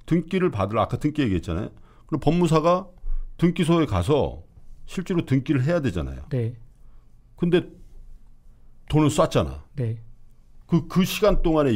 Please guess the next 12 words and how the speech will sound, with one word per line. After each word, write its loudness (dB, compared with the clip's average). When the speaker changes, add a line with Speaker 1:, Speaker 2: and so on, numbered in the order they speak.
Speaker 1:
이격은 0
보험 2
못 -2
받나? -10
Speaker 2:
법무사 2
사무소로 -4
취득, -6
취득세 -4
말씀하시는 -6
Speaker 1:
아니, 4
Speaker 2:
거예요? 4
Speaker 1:
아니. -2